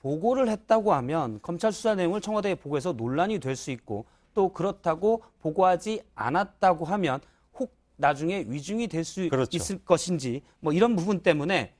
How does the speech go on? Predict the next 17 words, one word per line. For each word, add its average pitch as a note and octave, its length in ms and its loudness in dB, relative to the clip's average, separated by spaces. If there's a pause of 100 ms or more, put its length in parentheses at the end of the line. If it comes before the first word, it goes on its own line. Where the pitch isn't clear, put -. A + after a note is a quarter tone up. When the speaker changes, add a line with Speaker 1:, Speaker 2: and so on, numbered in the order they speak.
(280)
Speaker 1:
어, E3 160 -4
당시에 E3+ 280 -2
기억이 G#3 460 0
나지 F#3+ 260 2
않는다라는 C#3+ 760 2
말로 C3+ 540 -2 (280)
회피를 B3 420 -2
했었는데요. B2+ 560 -2
Speaker 2:
예. G#2+ 320 0 (100)
Speaker 1:
이런 A#3 280 4
전력이 G3+ 440 2
있기 E3+ 200 -6
때문에 G3 480 0
지금 A3 320 -4
얘기하는 E3+ 420 0
부실한 E3+ 440 -4
기억력의 F3 720 0